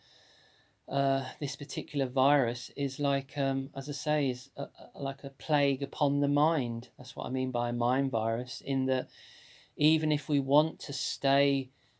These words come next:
centred in our being and we want to stay, um, shall we say, in a balanced place where we don't allow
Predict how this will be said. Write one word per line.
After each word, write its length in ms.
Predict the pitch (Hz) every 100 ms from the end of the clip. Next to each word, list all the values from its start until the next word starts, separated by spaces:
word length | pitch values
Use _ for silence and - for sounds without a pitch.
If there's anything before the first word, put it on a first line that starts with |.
| _
centred 880 | - - - 147 143 143 - 131 127
in 200 | - 135
our 220 | 127 127
being 560 | 123 139 135 127 123 120
and 160 | 127 127
we 120 | 127
want 380 | 127 139 135 -
to 120 | -
stay, 760 | - - - 135 127 123 123 120 _ _ _ _ _ -
um, 240 | 208 196
shall 300 | 180 185 165
we 100 | 156
say, 380 | 151 156 147 143
in 200 | - 143
a 60 | 131
balanced 720 | - 143 139 127 - - -
place 560 | 147 139 131 120 -
where 140 | 139 127
we 120 | 127
don't 360 | 127 131 131 127
allow 720 | 127 131 135 135 131 120